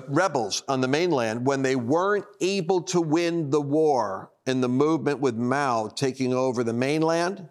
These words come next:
they went off to Taiwan. They holed up over there. So they're actually the Free Republic of China, and that freaks out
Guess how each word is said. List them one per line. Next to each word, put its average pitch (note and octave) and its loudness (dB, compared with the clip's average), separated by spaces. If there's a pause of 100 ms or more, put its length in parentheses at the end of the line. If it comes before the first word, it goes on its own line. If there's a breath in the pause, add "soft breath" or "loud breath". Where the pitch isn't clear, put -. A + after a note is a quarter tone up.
(1040)
they D3 2
went D3+ 0
off C#3+ 0
to C3+ 0 (240)
Taiwan. C3 -2 (400)
They C3 0
holed D3 0
up D3 0
over C#3 2
there. D3 2
So - -4
they're G#3 0
actually D#3 -2 (360 soft breath)
the D3 0
Free C#3+ -4 (1120)
Republic A2+ -2
of G#2 -6
China, B2+ -2 (640)
and C3 -2
that - -6
freaks D3+ -2 (100)
out - -4